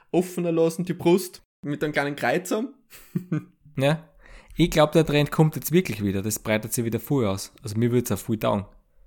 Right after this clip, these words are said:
Speaker 2: Ich hab mittlerweile auch schon die Brustbehaarung dafür, also bei mir ist super. Ich bin bereit.
Speaker 1: <laughs> Ich glaub, der Trend war nie weg, nur wir waren nicht im richtigen Alter dafür.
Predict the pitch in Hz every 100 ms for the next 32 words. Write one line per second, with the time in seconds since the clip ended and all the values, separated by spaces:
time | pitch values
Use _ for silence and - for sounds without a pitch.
0 | - _ 120 120 123 - 113 113 110 107
1 | 107 - 147 - 104 98 98 98 101 123
2 | 131 104 113 101 98 - 135 - 95 -
3 | 175 170 113 110 131 - 165 143 165 -
4 | - 202 - - _ _ _ 247 208 147
5 | 147 147 147 - 151 - 143 151 147 139
6 | 131 135 165 - 135 127 139 143 139 131
7 | 131 127 131 - 120 131 160 160 123 117
8 | 120 113